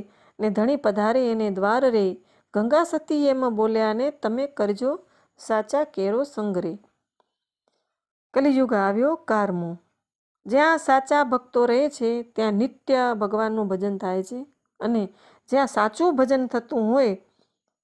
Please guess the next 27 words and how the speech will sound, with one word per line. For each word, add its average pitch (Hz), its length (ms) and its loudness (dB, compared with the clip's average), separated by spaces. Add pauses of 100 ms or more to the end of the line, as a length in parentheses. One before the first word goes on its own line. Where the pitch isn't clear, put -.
(140)
જ્યાં 208 320 2
આરાધના 277 400 2
થતી 269 380 -2
હોય 247 220 2
ત્યાં 226 240 -2
ભગવાન, 214 380 -2 (140)
નિત્ય 269 340 -2
ભગવાનનો 214 600 -2 (440)
વાસ 208 320 -2
હોય 185 180 -2
છે 180 200 -12 (420)
અને 254 240 2 (400)
જ્યાં 247 280 2
ભગવાનનો 294 560 2
વાસ 277 300 2
હોય 269 260 2
ત્યાં 254 280 -2
પછી 233 280 -4
કોઈ 254 300 2
પણ 247 240 -4
જાતનો 214 440 -2 (460)
દંભ 240 280 2
કે 254 240 0
જૂઠા 226 380 -2
આડંબર 214 400 0
હોતા 196 300 -2
નથી. 233 360 -4